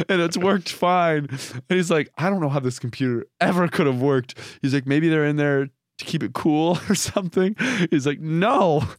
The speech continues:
these do not keep the computer cool. They are not supposed to be in the computer."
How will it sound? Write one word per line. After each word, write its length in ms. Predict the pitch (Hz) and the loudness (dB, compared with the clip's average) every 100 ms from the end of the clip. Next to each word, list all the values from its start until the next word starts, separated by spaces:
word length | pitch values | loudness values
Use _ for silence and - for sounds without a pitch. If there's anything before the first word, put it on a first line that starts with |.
| - 175 127 | -10 -8 -6
these 220 | 175 185 | -4 -2
do 100 | 156 | 0
not 340 | 170 196 208 185 | 0 2 0 0
keep 180 | 208 165 | -2 -2
the 60 | |
computer 260 | 165 170 170 | -2 0 0
cool. 260 | - 196 139 | 2 2 4
They 120 | 147 | 2
are 100 | 151 | 2
not 280 | 170 202 - | 2 0 -2
supposed 440 | - 151 180 170 | -4 0 0 0
to 80 | 135 | 0
be 180 | 143 131 | 0 0
in 220 | 165 165 | 0 0
the 80 | 156 | -2
computer." 640 | - 135 190 170 139 104 | -2 -4 0 2 2 0